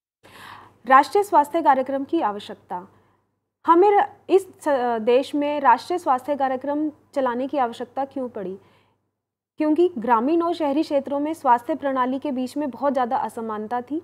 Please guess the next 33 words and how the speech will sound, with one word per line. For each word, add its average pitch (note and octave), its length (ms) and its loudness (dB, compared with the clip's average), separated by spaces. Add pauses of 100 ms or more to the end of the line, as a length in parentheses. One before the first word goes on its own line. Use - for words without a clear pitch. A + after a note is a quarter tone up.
(220)
ग्रामीण C4 380 4
क्षेत्र D4+ 380 -2
के E4+ 120 -4
लोगों C#4 340 0
को D#4 160 -4
ज़्यादा B3 420 2
स्वा-, C4 400 0
स्वास्थ्य B3 420 -2
सेवाएं C4 320 -2
उपलब्ध A#3+ 340 -6
नहीं A#3+ 280 -4
हो C4 120 -8
पा A3 160 -6
रही G#3+ 260 -10
थी, D4+ 160 -12 (360)
तो - 100 0
इसीलिए F4+ 420 2
राष्ट्रीय D#4+ 360 0
स्वास्थ्य C#4 360 -2
कार्यक्रम A#3+ 460 -6
की D4 160 -6
आवश्यकता G#3 500 -10
पड़ी। F#3 300 -14 (500)
ग्रामीण C4+ 440 6
और F4+ 100 2
शहरी D4+ 320 0
क्षेत्रों D4 340 -4
में D4+ 160 -4
स्वास्थ्य C#4 440 0
प्रणाली C4+ 420 -4
को D4 160 -6
सुदृढ़ B3 400 -4
करना B3+ 400 -8